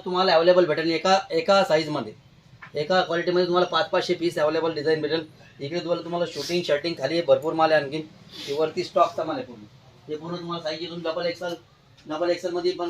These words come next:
बाकी दुसरे प्लेनमध्ये लागले तर प्लेनमध्ये डिझाईन पण भरपूर येईल. हे नवीन प्लेन, प्लेन शर्ट आहे.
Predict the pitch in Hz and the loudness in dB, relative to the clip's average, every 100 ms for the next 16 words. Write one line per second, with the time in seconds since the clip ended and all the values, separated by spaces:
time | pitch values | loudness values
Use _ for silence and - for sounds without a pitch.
0 | 156 147 147 185 175 160 170 151 170 175 | -6 -6 -2 -2 -2 -6 -4 -4 -2 -2
1 | 175 170 170 170 - 160 170 175 170 165 | -2 -4 -4 -6 -6 -6 -4 -4 -4 -4
2 | 165 170 147 127 139 120 95 - - - | -2 -2 -4 -4 -4 -6 -10 -18 -20 -20
3 | - _ - 277 - - - - - - | -20 _ -20 -20 -20 -18 -20 -18 -16 -14
4 | - - 139 156 190 175 - 196 196 160 | -14 -6 2 4 4 2 4 6 6 4
5 | - 185 185 165 143 110 | 2 4 6 6 4 2